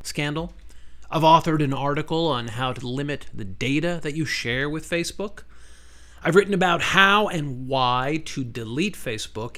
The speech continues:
and all social media apps from your smartphone. And I've repeatedly warned parents about the very real dangers of exposing their children to Facebook and social media.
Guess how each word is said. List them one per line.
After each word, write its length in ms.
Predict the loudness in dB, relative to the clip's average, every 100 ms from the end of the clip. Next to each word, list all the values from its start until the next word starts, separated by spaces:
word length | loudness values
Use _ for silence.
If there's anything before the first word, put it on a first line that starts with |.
| -10
and 180 | -10 0
all 240 | 8 8 6
social 460 | 0 -2 -2 -4
media 420 | -4 -6 -6 -8 -6
apps 320 | -8 -6 -8
from 160 | -8 -8
your 140 | -10
smartphone. 640 | -6 -2 -2 0 0 -2 -6 -14 -18 -16 -14 -14 -14 -12 -8
And 160 | -4
I've 120 | -4
repeatedly 640 | -6 -6 -2 2 2 4 4
warned 320 | 4 0 0
parents 680 | 0 2 2 0 -6 -12 -12
about 380 | -8 -4 -2 -2
the 180 | -4 -4 -8 -4 2
very 300 | 6 6 4
real 220 | 2 0
dangers 560 | -4 -6 -6 -6 -8
of 80 | -8
exposing 500 | -8 -4 -4 -4 -6
their 80 | -8
children 560 | -4 -2 -2 -2 -4 -8 -14 -14
to 60 |
Facebook 640 | -6 -4 -4 -4 -6 -8 -10
and 180 | -12 -10
social 480 | -8 -6 -8 -8 -8
media. 480 | -8 -8 -8 -12